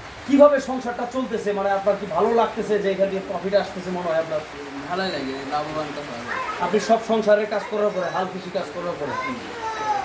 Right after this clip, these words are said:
Speaker 1: আচ্ছা, বাৎসরিক ইনকাম কিরকম হয় আপনার, আপনি এটা ধারণা আছে?
Speaker 2: আমরা তো ওইরকম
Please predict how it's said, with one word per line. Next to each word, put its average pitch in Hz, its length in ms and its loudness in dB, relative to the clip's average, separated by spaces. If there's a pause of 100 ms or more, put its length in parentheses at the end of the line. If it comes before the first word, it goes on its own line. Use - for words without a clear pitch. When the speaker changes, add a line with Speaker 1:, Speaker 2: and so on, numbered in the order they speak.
(160)
Speaker 1:
আচ্ছা, - 220 0
বাৎসরিক 254 560 2
ইনকাম 254 360 4
কিরকম 233 320 -2
হয় 202 140 6
আপনার, 196 220 2
আপনি 190 260 0
এটা 190 160 -2
ধারণা 180 280 0
আছে? 156 240 -4 (800)
Speaker 2:
আমরা 190 220 -4
তো 214 60 -4
ওইরকম 190 300 -2